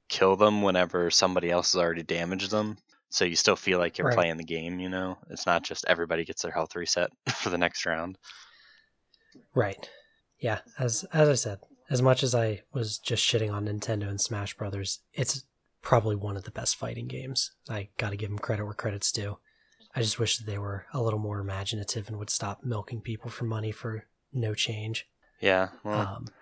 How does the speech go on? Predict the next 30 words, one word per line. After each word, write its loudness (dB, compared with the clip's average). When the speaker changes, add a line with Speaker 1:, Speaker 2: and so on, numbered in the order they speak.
Speaker 1:
Nintendo's 0
gotta 6
feed -2
itself 0
somehow, -4
you -8
know? -8
Speaker 2:
Yeah, 2
they -4
just -8
can't -2
keep -4
making 2
failed 2
gaming 0
devices. -6
Speaker 1:
Well, -2
don't 6
speak 2
too 0
soon. 8
<laughs> 8
Speaker 2:
<laughs> -6
Switch 4
is 4
doing 0
well, -4
from -6
my -4
understanding. -6